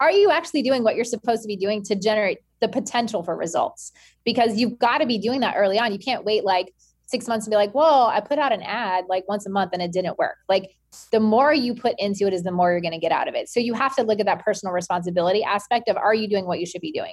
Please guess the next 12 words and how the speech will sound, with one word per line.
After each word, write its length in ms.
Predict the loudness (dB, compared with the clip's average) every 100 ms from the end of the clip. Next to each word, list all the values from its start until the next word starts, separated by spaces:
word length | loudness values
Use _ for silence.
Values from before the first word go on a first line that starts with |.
| -4
Number 240 | -2 2
one. 160 | 0 -2 -6 _ -20 _ -2
Um, 280 | 0 2
but 140 | 0 4
two, 140 | 6 6
if 140 | 4
you 120 | 2
are, 520 | 4 4 4 4 4 2 0
<laughs> 640 | 2 4 2 0 -14 -20 -4
you 100 | 0
know, 220 | 4 4
it's 260 | 2 -2